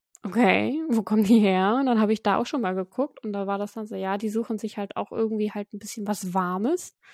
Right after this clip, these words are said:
weil warum sollten sie sonst im Sommer auf Tour sein, sag ich jetzt mal. Aber irgendwie, ja, haben sie den Schlupf dann reingefunden.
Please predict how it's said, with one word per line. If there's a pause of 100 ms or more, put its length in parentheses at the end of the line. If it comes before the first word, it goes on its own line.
(500)
weil
warum
sollten
sie
sonst
im
Sommer
auf (640)
Tour
sein,
sag
ich
jetzt
mal. (1160)
Aber (920)
irgendwie, (200)
ja, (920)
haben
sie
den
Schlupf
dann
reingefunden.